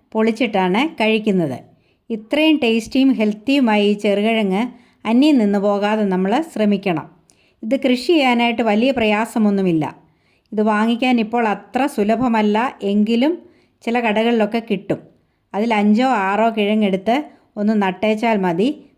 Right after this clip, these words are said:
നമുക്കിഷ്ടം പോലെ ഇത് ലഭിക്കും. ഞങ്ങളിത് ഇതുപോലെ വാങ്ങിച്ച് അഞ്ചാറെണ്ണം നട്ടതാണ്.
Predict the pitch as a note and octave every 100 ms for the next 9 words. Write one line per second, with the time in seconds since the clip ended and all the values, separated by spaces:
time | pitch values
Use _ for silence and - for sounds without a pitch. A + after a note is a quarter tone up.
0 | - G3 G#3+ G#3 - _ _ C4+ A#3+ F#3+
1 | F3 F3 G#3 D#4+ - - G#3+ F#3+ F#3+ B2+
2 | - _ _ _ _ _ - A3+ A#3 C4+
3 | A#3+ A3+ G#3 G3+ A3 G#3+ C4 D4+ - _
4 | _ - G3+ G3+ A3+ G#3+ G3 A#3+ C4 -
5 | _ _ - G#3 A3 G#3+ G#3 G3 C4+ E4
6 | - G3 F#3 - A3+ E3 C#3